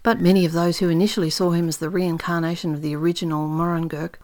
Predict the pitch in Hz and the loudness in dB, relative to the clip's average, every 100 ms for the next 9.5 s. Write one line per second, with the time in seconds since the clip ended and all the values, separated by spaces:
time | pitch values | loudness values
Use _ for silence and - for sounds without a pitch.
0 | - 196 190 - 190 220 196 151 190 269 | -2 -2 0 -2 0 0 -2 -4 -4 -4
1 | 156 - 151 156 156 143 - - 202 196 | -6 -6 -2 0 -2 -6 -12 -6 -4 -2
2 | 160 185 180 160 180 214 160 208 _ _ | -2 -2 -4 -6 -6 -4 -6 -10 _ _
3 | - 202 185 180 - - 185 175 - - | -4 -2 0 -2 -6 -8 -6 -6 -8 -10
4 | - 254 262 180 170 214 226 214 202 - | 2 6 6 4 0 0 0 0 -2 -4
5 | 175 160 - 190 190 - - 180 160 151 | -6 -6 -6 -6 -4 -8 -8 -8 -8 -8
6 | 160 160 190 190 196 190 175 160 151 147 | -10 -10 -4 -2 -2 -2 -4 -2 -4 -6
7 | 147 - - - - 151 160 180 190 160 | -10 -18 -20 -20 -10 -4 0 2 2 0
8 | 165 151 165 175 - 175 175 156 156 160 | -4 -4 -2 -2 -4 -6 -6 -6 -6 -6
9 | 165 147 151 143 143 | -6 -4 -4 -6 -10